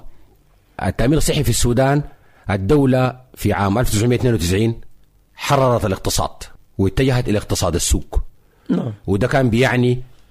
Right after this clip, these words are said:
Speaker 1: عمليًا تحرير الأسعار بما فيها أسعار الخدمة.
Speaker 2: نعم.
Speaker 1: والطب العلاجي خدمة مقدمة في السوق، وهي أيضًا لا كلفتها، لأنه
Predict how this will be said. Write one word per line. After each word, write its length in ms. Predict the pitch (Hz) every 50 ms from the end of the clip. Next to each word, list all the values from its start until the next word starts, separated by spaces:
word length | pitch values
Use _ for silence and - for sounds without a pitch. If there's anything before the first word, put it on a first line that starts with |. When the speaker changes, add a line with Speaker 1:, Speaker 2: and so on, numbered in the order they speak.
| _ _ _ - -
Speaker 1:
عمليًا 560 | - - 87 92 101 101 107 113 127 131 135 127
تحرير 500 | 123 - - - - 104 120 127 117 110
الأسعار 400 | 95 95 90 95 87 92 85 - - - - - - _ _ _ _ -
بما 200 | 92 95 95 87
فيها 220 | - 131 120 110
أسعار 260 | 95 92 82 101 101
الخدمة. 340 | 92 - - - - 82 69 - - - - -
Speaker 2:
نعم. 280 | 214 196 151 135 120 107 104 - - - - _ -
Speaker 1:
والطب 800 | - 101 101 92 92 95 87 85 92 95 - _ - 156 135 120
العلاجي 600 | 127 98 98 110 117 127 135 131 113 131 151 156 -
خدمة 320 | - 143 156 127 110 95
مقدمة 420 | 95 104 98 117 117 101 113 104 95
في 100 | - 127
السوق، 420 | 120 - - 120 - - - - - _ _ _ _ -
وهي 580 | 95 95 101 101 98 98 92 87 - 139 147 131
أيضًا 200 | 139 135 107 127
لا 180 | 120 123 127 123
كلفتها، 520 | - - 98 95 - 123 - - - - - - - - _ _ _ _ - -
لأنه 440 | 92 104 110 123 127 127 127 131